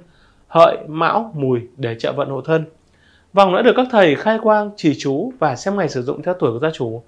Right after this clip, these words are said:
Quý vị cứ liên hệ trực tiếp với số điện thoại không chín tám chín ba bốn chín một một chín để thỉnh cái vòng tam hợp quý nhân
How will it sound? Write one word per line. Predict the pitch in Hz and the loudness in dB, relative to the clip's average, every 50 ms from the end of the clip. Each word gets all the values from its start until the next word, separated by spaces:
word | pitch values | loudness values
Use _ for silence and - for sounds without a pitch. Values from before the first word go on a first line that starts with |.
| _ _ - - _ _ _ - | _ _ -20 -20 _ _ _ -4
Quý | - 202 | -2 2
vị | 254 277 240 214 | 2 2 4 4
cứ | 247 | 2
liên | 247 247 | 2 4
hệ | 240 240 220 | 4 4 2
trực | 190 - 185 - - | 2 0 -2 -2 2
tiếp | - 254 277 | 2 4 6
với | 269 233 | 6 4
số | 220 - 190 196 | 4 6 6 4
điện | 233 220 | 4 4
thoại | 180 180 180 175 165 - 156 - | 4 2 2 2 0 -2 -4 -2
không | - 220 220 214 | -2 -2 -2 -2
chín | - 175 175 | -2 -2 -2
tám | 180 175 175 | -2 -2 -2
chín | 175 - 160 147 170 208 - _ _ | -4 -4 -6 -6 -6 -8 -14 _ _
ba | - 180 196 | 2 2 2
bốn | 180 160 147 143 170 196 - - | 2 2 0 -2 -4 -6 -12 -12
chín | - - 156 175 | -8 -6 -6 -4
một | 196 185 | -4 -4
một | 151 139 135 | -4 -4 -6
chín | - 143 135 151 196 196 _ _ _ _ _ _ _ _ _ _ - | -6 -8 -8 -8 -10 -14 _ _ _ _ _ _ _ _ _ _ 2
để | 160 147 | 2 2
thỉnh | 147 - 160 131 | 2 2 -2 0
cái | 135 170 | 0 0
vòng | 190 214 196 160 139 | 2 2 2 0 0
tam | - 202 208 | -2 -2 -2
hợp | 208 165 - | -2 -4 -4
quý | - 143 156 | -4 -4 -2
nhân | 180 185 190 185 175 165 | -2 -4 -4 -6 -10 -16